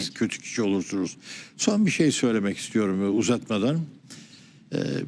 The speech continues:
Speaker 2: benim buradaki görüşüm çok net bir biçimde. Dünya değişiyor efendim.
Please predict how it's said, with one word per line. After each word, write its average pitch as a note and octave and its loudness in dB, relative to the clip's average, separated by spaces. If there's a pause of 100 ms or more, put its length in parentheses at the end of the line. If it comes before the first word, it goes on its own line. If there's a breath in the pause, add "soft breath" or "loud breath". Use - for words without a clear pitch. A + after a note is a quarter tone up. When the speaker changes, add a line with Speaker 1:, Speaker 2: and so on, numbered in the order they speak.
(300)
Speaker 2:
benim A3 2
buradaki F3 2
görüşüm C#3 4
çok C3 0
net C3+ 2
bir A2 6
biçimde. G2+ -2 (120)
Dünya C3 4
değişiyor F#2+ 0
efendim. D#2 -4